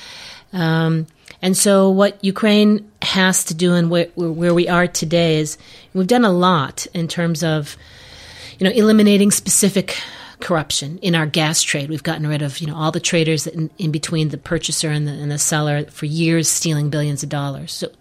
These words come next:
individual interests were eliminated over the last three years. We created transparency to make it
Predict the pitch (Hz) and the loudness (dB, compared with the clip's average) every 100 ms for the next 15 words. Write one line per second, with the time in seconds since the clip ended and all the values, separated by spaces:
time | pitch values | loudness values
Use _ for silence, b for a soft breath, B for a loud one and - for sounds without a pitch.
0 | - 190 180 190 170 165 147 147 _ - | 0 2 4 2 2 0 -2 -4 _ -8
1 | 170 151 - - 160 143 139 - 151 156 | -4 -4 -6 -8 -6 -6 -8 -6 -2 0
2 | 156 143 143 143 147 147 143 - - 147 | 0 -2 -6 -8 -8 -8 -6 -8 -8 -10
3 | 143 151 - B B B B B 196 - | -8 -10 -14 B B B B B -4 2
4 | 220 208 - 202 190 - 190 190 185 156 | 4 4 4 2 2 2 4 4 2 0
5 | 156 165 156 - | 2 0 -2 -6